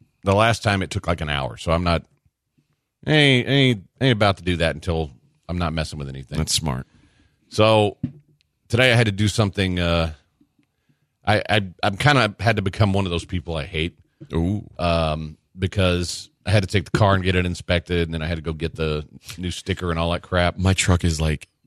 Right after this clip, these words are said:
Speaker 2: three months overdue.
Speaker 1: Yeah, well, the problem is, is, like, it, <laughs> because it's in the wife's name, like, she gets these notifications, like, basically every day. "You need to renew, you need to renew." So, of course, I get notifications from her,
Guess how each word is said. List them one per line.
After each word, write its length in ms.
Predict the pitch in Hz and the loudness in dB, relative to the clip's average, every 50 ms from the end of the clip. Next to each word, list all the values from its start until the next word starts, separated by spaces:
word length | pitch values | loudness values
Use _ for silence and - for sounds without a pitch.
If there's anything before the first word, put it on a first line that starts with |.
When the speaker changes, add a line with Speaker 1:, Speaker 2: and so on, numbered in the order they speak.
| _ _ | _ _
Speaker 2:
three 440 | - - - - - 95 92 101 98 92 | -14 -12 -4 -2 0 2 2 2 2 2
months 280 | 87 85 85 82 - | 0 0 -2 -2 -2
overdue. 640 | 82 82 78 73 76 71 64 73 73 76 73 73 71 - _ _ _ _ _ _ _ _ _ | -2 -2 -2 -2 -4 -4 -4 -4 -4 -2 -4 -4 -6 -10 _ _ _ _ _ _ _ _ _
Speaker 1:
Yeah, 220 | - 107 104 98 101 | 0 2 4 4 4
well, 340 | 107 110 110 107 107 101 - | 4 4 4 4 2 0 -4
the 120 | - 123 104 | -6 -6 0
problem 320 | - 165 180 175 143 123 | 2 4 4 4 4 4
is, 160 | 110 104 95 | 2 0 0
is, 120 | 107 98 - | 0 2 4
like, 280 | 110 107 - - - | 6 6 6 4 4
it, 100 | 120 113 - - | 0 0 -2 -4
<laughs> 80 | 127 - | -6 -2
because 300 | 120 117 - 156 135 113 107 | 0 2 4 4 2 2 0
it's 120 | - - | 0 2
in 80 | 151 131 | 2 2
the 80 | 110 | 2
wife's 340 | 101 104 107 113 113 - - | 2 4 4 4 2 2 0
name, 360 | 131 143 147 156 165 170 151 - _ - - _ _ _ _ _ _ | 2 2 4 4 2 0 -4 -8 _ -20 -20 _ _ _ _ _ _
like, 160 | 104 117 107 - | 0 0 2 2
she 140 | - 139 | 0 2
gets 180 | 131 147 135 - | 2 2 2 2
these 160 | - 131 110 | 2 2 4
notifications, 960 | 113 120 120 117 - 113 95 - 107 110 110 - 120 117 117 98 - - - _ _ _ _ - | 4 4 4 2 2 -2 -2 0 0 0 2 0 0 -2 -2 -4 -6 -10 -20 _ _ _ _ -6
like, 240 | 98 92 - - 95 | -4 -4 -4 -4 0
basically 400 | 92 113 107 - - 107 98 92 | 0 2 2 2 2 2 2 4
every 200 | 98 95 101 92 | 4 2 2 2
day. 360 | 90 90 95 101 101 104 - _ _ _ _ - | 2 2 4 4 2 0 -2 _ _ _ _ -2
"You 80 | 98 | 2
need 160 | 110 117 113 | 2 2 2
to 60 | 104 101 | 2 2
renew, 300 | 104 101 98 101 101 104 | 2 2 2 2 2 2
you 120 | 107 101 98 | 2 0 0
need 160 | 101 101 98 | 0 0 0
to 60 | 98 | 0
renew." 400 | 95 98 92 95 95 95 98 101 | 0 0 0 0 0 -2 -2 -2
So, 140 | - - 95 | -4 -4 -6
of 100 | 87 - | -4 0
course, 360 | - 113 104 92 - - - _ _ _ _ _ _ _ - - _ _ _ _ _ _ _ _ _ _ _ _ - | 2 2 2 2 2 -4 -10 _ _ _ _ _ _ _ -20 -20 _ _ _ _ _ _ _ _ _ _ _ _ 2
I 140 | 120 123 120 | 4 4 4
get 140 | 117 110 | 2 2
notifications 720 | 107 113 110 101 - - 113 - 123 113 101 95 101 90 - | 2 2 0 0 -2 -4 -2 0 2 2 2 0 -4 -8 -8
from 120 | 101 95 | -2 0
her, 360 | 95 110 101 98 98 101 90 | 2 4 4 4 2 0 -4